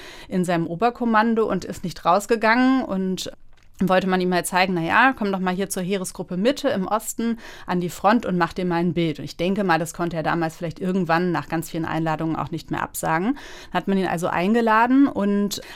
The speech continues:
hat dann überlegt, dass er doch durch ein Sprengstoffattentat in der Luft getötet werden könnte und man dann im Nachhinein eben sagen kann, das,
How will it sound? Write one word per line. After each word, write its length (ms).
hat 160
dann 200
überlegt, 680
dass 180
er 80
doch 300
durch 440
ein 440
Sprengstoffattentat 1080
in 200
der 160
Luft 720
getötet 480
werden 240
könnte 420
und 220
man 200
dann 200
im 80
Nachhinein 460
eben 240
sagen 260
kann, 260
das, 300